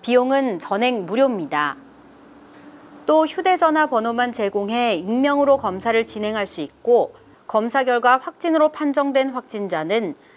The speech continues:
신상정보 확인과 역학조사 등을 진행해 추후 확진자 통계에 반영됩니다.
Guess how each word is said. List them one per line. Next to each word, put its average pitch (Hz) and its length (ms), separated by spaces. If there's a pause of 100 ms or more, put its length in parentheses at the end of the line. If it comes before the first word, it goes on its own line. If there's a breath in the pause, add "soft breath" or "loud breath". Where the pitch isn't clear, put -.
(180 soft breath)
신상정보 320 680
확인과 233 680
역학조사 247 600
등을 220 260
진행해 180 680 (120)
추후 320 380
확진자 330 440
통계에 233 420
반영됩니다. 175 960